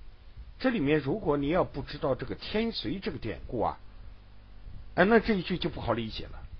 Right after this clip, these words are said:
这个天随是谁呢？大家知不知道？啊，查一查这个天随。天随是谁的，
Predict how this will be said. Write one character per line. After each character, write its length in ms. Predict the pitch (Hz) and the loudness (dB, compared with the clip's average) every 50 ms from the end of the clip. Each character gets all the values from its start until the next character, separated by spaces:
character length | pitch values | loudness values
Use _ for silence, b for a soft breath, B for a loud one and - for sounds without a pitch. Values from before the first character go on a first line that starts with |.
| - - - - - b b b b b b b b b b | -12 -14 -14 -14 -14 b b b b b b b b b b
这 80 | - 277 | 2 4
个 40 | 311 | 4
天 280 | - - 311 320 320 | 8 10 10 10 10
随 220 | - 247 233 269 254 | 6 4 2 2 2
是 140 | 240 269 | 0 -2
谁 220 | 214 - 202 220 254 | 0 2 2 4 4
呢？ 240 | 269 269 254 233 - - - - - - - - - - - - - - - | 4 4 2 2 -2 -6 -12 -14 -14 -14 -14 -16 -16 -14 -16 -16 -14 2 4
大 100 | 185 190 | 4 8
家 140 | 165 175 | 8 6
知 160 | 170 - 190 185 | 6 6 0 -4
不 100 | 156 175 | -4 -4
知 160 | - 156 151 | -4 0 0
道？ 180 | 156 151 147 - - - - - - - - - - - | 0 0 0 -4 -10 -14 -16 -18 -18 -16 -14 -14 -14 -8
啊， 220 | - 135 139 135 - | 0 2 2 2 2
查 200 | - - 135 156 | 2 4 6 6
一 40 | 196 | 6
查 200 | 196 - 151 160 | 8 8 6 6
这 100 | - 170 | 6 4
个 60 | 151 | 0
天 260 | 135 - - 170 170 151 | -2 -2 -2 -2 0 0
随。 260 | - 123 156 170 - - b b b b b b b b b b - - | 0 0 0 0 0 -6 b b b b b b b b b b -8 0
天 220 | - - 233 233 | 2 4 4 4
随 320 | 202 - 175 196 226 - - - - - - - - - - - - - - - | 4 6 6 6 6 4 0 -8 -14 -14 -14 -16 -16 -18 -16 -18 -18 -18 -16 -10
是 300 | - - - 247 226 196 | -6 0 2 4 4 4
谁 520 | 180 - - - 120 120 127 165 247 302 320 | 2 0 6 8 10 12 12 12 12 12 12
的， 240 | 302 320 277 - | 12 12 10 10